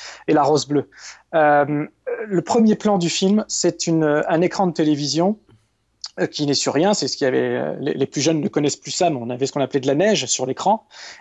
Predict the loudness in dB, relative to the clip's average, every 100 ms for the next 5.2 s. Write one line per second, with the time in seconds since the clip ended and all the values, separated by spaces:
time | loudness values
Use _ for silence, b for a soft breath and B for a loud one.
0 | _ 2 4 2 2 2 0 -2 0 2
1 | 2 2 2 2 0 0 0 -2 -6 -6
2 | -2 0 0 0 0 -2 -4 0 2 2
3 | 0 -2 0 0 0 2 2 2 -2 -2
4 | -6 -6 -4 -2 0 0 0 0 0 2
5 | 2 2